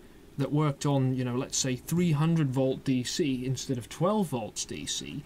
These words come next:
then you didn't need all this stuff, and the inverter could be an absolutely tiny little box, 'cause it only needs to contain a bunch of transistors, and that's it.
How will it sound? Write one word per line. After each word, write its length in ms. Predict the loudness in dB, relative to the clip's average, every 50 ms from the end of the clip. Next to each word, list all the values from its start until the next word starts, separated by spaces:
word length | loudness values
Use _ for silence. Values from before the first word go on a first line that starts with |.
| -12 -16 -18 -18 -18 -20 -12 -4
then 260 | 0 2 2 4 4 4
you 120 | 4 4
didn't 300 | 4 4 2 2 2 2
need 280 | 2 4 4 4 4 4
all 160 | 4 2 2
this 160 | 0 -2 -2
stuff, 460 | -4 -2 -2 -2 -4 -4 -8 -10 -6 -4
and 120 | 0 2
the 140 | 2 4 4
inverter 380 | 2 2 2 2 2 0 0
could 160 | 0 0 2 2
be 140 | 2 2
an 80 | 2 0
absolutely 760 | -2 -4 -2 -2 0 0 2 2 2 2 2 2 0 0 -2 -6
tiny 480 | -4 -2 0 2 4 4 4 4 4
little 260 | 4 4 2 2 0
box, 580 | 0 0 0 0 0 -2 -6 -8 -8 -8 -8 -10 -12 -18 -20 -20 -4 -4
'cause 160 | 0 0 2
it 80 | 2
only 300 | 2 4 4 4 4 6
needs 320 | 6 6 6 4 4 2 0
to 80 | -2
contain 480 | 0 0 -2 -2 0 0 2 4 4 4
a 40 | 2
bunch 300 | 2 2 2 2 0 -2
of 100 | -4 -6
transistors, 680 | -6 -6 -6 -4 -2 0 0 0 -2 -6 -10 -12 -10 -10
and 80 | -10
that's 280 | -10 -10 -10 -8 -4 -4
it. 320 | -4 -4 -6 -10 -18 -20